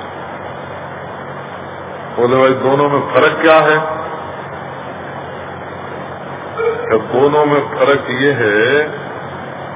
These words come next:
कि वेदांत के मंत्रों का, वेद के मंत्रों का तात्पर्य, संपूर्ण शास्त्रों का तात्पर्य ब्रह्म और आत्मा की एकता के निरूपण में कैसे है,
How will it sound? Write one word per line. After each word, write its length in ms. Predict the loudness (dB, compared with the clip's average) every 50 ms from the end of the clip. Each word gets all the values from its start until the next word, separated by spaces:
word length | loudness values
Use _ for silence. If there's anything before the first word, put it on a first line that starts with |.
| -8 -4
कि 80 | -2 -2
वेदांत 880 | -2 -2 0 2 2 4 4 6 6 6 6 6 6 4 2 0 0 0
के 240 | 0 2 4 6 6
मंत्रों 640 | 6 6 6 4 2 2 2 0 2 4 4 4 4
का, 300 | 4 6 6 8 8 8
वेद 440 | 8 6 6 4 4 6 6 6 4 2
के 240 | 2 2 4 4
मंत्रों 560 | 6 6 6 6 4 4 2 4 4 6 4 4
का 280 | 6 6 6 6 6
तात्पर्य, 1040 | 6 6 6 8 8 8 8 6 2 4 6 6 6 6 4 0 0 0 2 2 0 0 -2 -8 -10 -10 -10 -10 -10 -10 -12 -12 -12 -12 -12 -12 -12
संपूर्ण 800 | -12 -4 2 2 4 4 4 2 2 4 6 6 8 8 6 6
शास्त्रों 840 | 4 0 0 2 4 6 8 6 6 4 2 2 4 6 8 8 8
का 220 | 8 8 8 8
तात्पर्य 1300 | 8 8 8 8 8 8 6 6 2 0 2 4 4 6 4 4 2 4 6 8 8 10 10 10 10 8 8
ब्रह्म 580 | 6 4 4 6 8 8 8 8 6 4 6 6
और 240 | 8 8 8 8
आत्मा 540 | 8 8 8 8 6 4 4 4 6 6 6
की 340 | 4 2 0 2 4 4 4
एकता 380 | 4 2 2 4 6 6 6 6
के 300 | 6 6 6 6 6 6
निरूपण 500 | 4 0 0 0 0 2 2 4 4 4
में 240 | 2 2 0 2
कैसे 380 | 2 2 4 4 2 2 2 4
है, 380 | 6 8 8 8 10 8 8